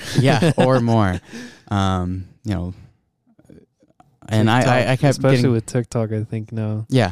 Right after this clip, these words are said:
Speaker 2: TikTok is the main thing. Like, TikTok really changed the social media space, where it's,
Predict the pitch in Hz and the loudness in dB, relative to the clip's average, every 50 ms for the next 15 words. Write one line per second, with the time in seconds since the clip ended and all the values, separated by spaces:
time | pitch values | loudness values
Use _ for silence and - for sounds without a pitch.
0 | 90 - - 147 139 - - 127 117 - 120 107 104 110 107 110 113 117 113 107 | -2 -4 -2 -2 0 0 0 0 0 0 0 0 2 2 4 4 4 4 4 2
1 | - 113 107 104 98 92 92 90 - _ _ - 127 113 - - 107 101 - - | 2 0 0 0 0 0 -2 -2 -6 _ _ -4 -4 -2 0 0 -2 -2 -2 -2
2 | 110 110 110 107 104 95 - - - - 120 123 113 107 104 98 95 92 90 - | -2 0 2 2 2 0 -2 -6 -8 -4 -2 0 2 2 2 0 -2 -4 -8 -10
3 | - _ - 104 - - 104 98 - - 101 101 95 95 90 - - - 104 98 | -14 _ -10 -10 -6 -6 -6 -6 -6 -6 -4 -2 -2 -2 -4 -4 -2 -2 0 0
4 | 95 92 - - - - - - - - - - - _ _ _ - - 95 92 | 0 -2 -4 -8 -16 -20 -20 -20 -20 -20 -20 -20 -20 _ _ _ -8 -6 -4 -2
5 | 92 87 - - - - - - - - - | -4 -4 -6 -6 -6 -6 -6 -6 -8 -10 -12